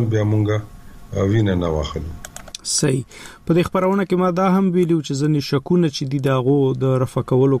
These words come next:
Speaker 2: کوشش به هم کوو. وزیر ایوب صاحب او کمال ملنګ صاحب یوه پوښتنه کړې ده. کمال ملنګ صاحب لیکلي دي چې زه چې هر وخت وینه ورکم، آه، نو زما وزن زیات شوی دی. او وزیر ایوب صاحب لیکلي دي چې د لاغر انسان لپاره وینه ورکول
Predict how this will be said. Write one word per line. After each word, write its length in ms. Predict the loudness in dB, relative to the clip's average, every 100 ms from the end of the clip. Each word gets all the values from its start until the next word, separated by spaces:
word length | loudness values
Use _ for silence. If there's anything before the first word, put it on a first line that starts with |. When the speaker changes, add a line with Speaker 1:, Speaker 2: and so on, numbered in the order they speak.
| -2
Speaker 2:
کوشش 320 | -6 -8 -4
به 100 | 0
هم 200 | 2 0
کوو. 280 | 2 2 2
وزیر 280 | 2 2 2
ایوب 260 | 2 2 0 0
صاحب 240 | 0 -2
او 180 | -2 0 0 -2
کمال 320 | 0 2 4 4
ملنګ 300 | 2 2 0 0
صاحب 160 | 0
یوه 180 | 2 2 -2
پوښتنه 320 | -4 0 0 -2 -2
کړې 180 | 2 2
ده. 80 | 0 -6 -20 -20 -2
کمال 280 | 2 4 2
ملنګ 260 | 2 0
صاحب 200 | 0 -2
لیکلي 280 | -2 -2 -2
دي 80 | -2
چې 100 | 0
زه 140 | 0
چې 100 | 2
هر 180 | 2 2
وخت 260 | 0 0 0
وینه 180 | 2 4
ورکم، 360 | 2 2 0 0 -4 -18 -20 -20 -4
آه، 160 | 2 2
نو 140 | 4
زما 240 | 2 2 2 4
وزن 260 | 2 0
زیات 260 | -2 -4 -4
شوی 300 | -4 -4 -2
دی. 140 | -4 -6 -12 -10 -2
او 140 | 2
وزیر 320 | 2 2 2
ایوب 240 | 4 2 0
صاحب 240 | -2 0
لیکلي 280 | -2 0 2
دي 80 | 2
چې 480 | 0 2 2 0 -10 -20 -10 0
د 80 | 2
لاغر 300 | 2 2 2
انسان 340 | 0 0 0 2
لپاره 280 | 2 2 2
وینه 160 | 2 2
ورکول 500 | 0 0 0 2 4